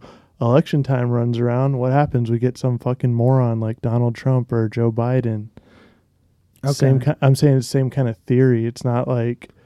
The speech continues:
Speaker 1: I'm not saying they're scientists. I'm just saying
Speaker 2: <laughs>
Speaker 1: that
Speaker 2: Well, we're
Speaker 1: people
Speaker 2: focusing on science here.
Speaker 1: Well,
Speaker 2: We're
Speaker 1: that's what I'm
Speaker 2: focusing on
Speaker 1: saying, though. I'm
Speaker 2: science.
Speaker 1: saying in this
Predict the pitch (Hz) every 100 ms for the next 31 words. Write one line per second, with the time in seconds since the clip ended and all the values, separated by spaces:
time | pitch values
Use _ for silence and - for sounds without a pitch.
0 | _ - 135 135 131 - _ - - 131
1 | 127 123 117 120 - - 120 131 113 113
2 | 113 123 117 117 - 123 123 120 120 101
3 | - - _ _ _ 123 127 123 120 -
4 | _ - 160 175 175 180 175 175 165 -
5 | 160 151 143 - 117 104 147 143 156 156
6 | 160 131 170 170 143 131 127 - 151 143
7 | 143 131 123 135 135